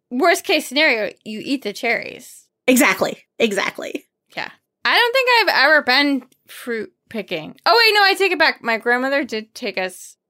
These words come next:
Speaker 1: my brother and I, to pick raspberries one time. But I, if I remember correctly, that ended with me filling his hat with raspberries and squishing it down onto his head. So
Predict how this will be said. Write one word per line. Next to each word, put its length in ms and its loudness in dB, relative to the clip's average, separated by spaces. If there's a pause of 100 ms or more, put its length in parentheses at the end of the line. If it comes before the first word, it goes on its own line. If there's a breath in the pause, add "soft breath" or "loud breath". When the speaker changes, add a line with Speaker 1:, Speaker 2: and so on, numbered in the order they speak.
Speaker 1:
my 100 -6
brother 300 -4
and 100 -6
I, 200 -6
to 160 -14 (200)
pick 220 -14 (240)
raspberries 840 -4
one 160 -20
time. 300 -20 (200)
But 160 -4
I, 200 -4
if 180 -14
I 100 -4
remember 360 -6
correctly, 340 -8
that 220 -6
ended 260 -10
with 160 -10
me 200 -8
filling 420 -8
his 240 -14
hat 360 -6
with 120 -14
raspberries 480 -8
and 280 -10
squishing 360 -10
it 100 -12
down 220 -6
onto 220 -10
his 120 -14
head. 340 -12
So 280 -16